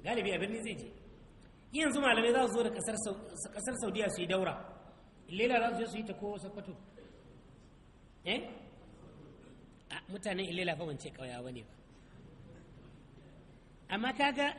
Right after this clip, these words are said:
duk abin da ake yi, wato 'yan birni su suke kwasar kaso babba, su suke zuwa gurin malamai. Yanzu in ka ce manya-manyan malamai na jiha kaza, a ƙauyuka suke ko a birane?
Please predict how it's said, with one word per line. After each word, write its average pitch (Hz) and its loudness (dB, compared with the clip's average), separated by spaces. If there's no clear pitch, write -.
duk - -4
abin 247 2
da 240 2
ake 214 2
yi, 185 2
wato 180 -2
'yan 240 2
birni 254 2
su 240 -6
suke 262 -4
kwasar 208 0
kaso 190 0
babba, 156 -2
su - -8
suke 226 0
zuwa 220 4
gurin 208 4
malamai. 170 2
Yanzu 190 -2
in 269 0
ka 285 2
ce 226 2
manya-manyan 226 2
malamai 180 2
na 196 2
jiha 185 2
kaza, 151 -4
a 170 -6
ƙauyuka 254 2
suke 214 -6
ko 220 2
a 208 4
birane? 175 0